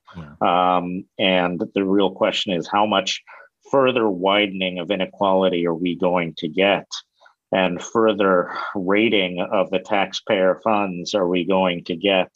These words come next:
Speaker 2: uh, by manufacturers producing drugs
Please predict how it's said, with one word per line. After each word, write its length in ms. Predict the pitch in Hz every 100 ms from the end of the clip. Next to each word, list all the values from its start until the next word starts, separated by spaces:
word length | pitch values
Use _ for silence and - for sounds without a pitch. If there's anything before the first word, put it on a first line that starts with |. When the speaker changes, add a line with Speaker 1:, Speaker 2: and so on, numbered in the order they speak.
| - _ _ _ _ -
Speaker 2:
uh, 280 | 98 92 90
by 480 | 107 95 98 101 104
manufacturers 1200 | 98 92 92 87 - 92 92 - 92 87 82 82 -
producing 680 | - 87 101 104 - 98 92
drugs 500 | 92 92 90 87 -